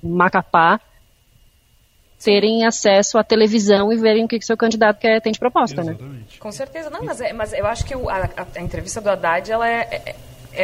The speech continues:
Speaker 3: é o, é o pico dessa espetacularização, né, Igor?
Speaker 2: E, ela, e, e a campanha se torna exaustiva por causa disso. A gente tá vivendo uma sequência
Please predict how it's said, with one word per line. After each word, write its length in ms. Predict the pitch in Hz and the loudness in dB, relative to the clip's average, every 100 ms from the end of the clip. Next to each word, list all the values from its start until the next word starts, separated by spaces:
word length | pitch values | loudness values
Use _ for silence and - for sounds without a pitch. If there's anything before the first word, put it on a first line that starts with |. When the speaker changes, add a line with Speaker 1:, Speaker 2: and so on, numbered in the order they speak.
| 185 | 2
Speaker 3:
é 80 | 190 | 2
o, 560 | 196 196 175 156 - - - - - - | 0 -2 -4 -6 -10 -16 -20 -20 -20 -6
é 80 | 190 | -2
o 60 | 220 | -2
pico 520 | - 262 277 262 - | 0 -2 -2 -4 0
dessa 240 | 196 170 | 0 0
espetacularização, 920 | 180 - 175 156 165 151 147 143 143 | -6 -8 -6 -6 -4 -6 -6 -8 -10
né, 180 | 139 131 | -10 -10
Igor? 180 | 123 123 - - - 139 | -10 -12 -14 -18 -12 -2
Speaker 2:
E, 100 | 143 | 2
ela, 360 | 156 151 143 | 4 4 2
e, 320 | 143 143 151 156 | 0 0 0 0
e 80 | |
a 40 | 151 | 0
campanha 400 | 185 156 190 196 | 0 0 0 0
se 120 | - | -4
torna 220 | 180 190 | -4 -2
exaustiva 680 | 190 165 - - 190 214 190 | 0 0 -2 -4 -2 -2 -4
por 160 | 143 123 | -6 -6
causa 280 | 131 123 117 | -4 -4 -4
disso. 280 | 113 110 120 | -8 -8 -6
A 20 | |
gente 160 | 120 151 | -6 -4
tá 180 | 151 180 | -4 -4
vivendo 440 | 202 190 156 202 | -6 -2 -2 -2
uma 240 | 233 220 196 | -2 -2 0
sequência 720 | 190 - 165 180 - 202 | -4 -4 -4 -4 -2 -2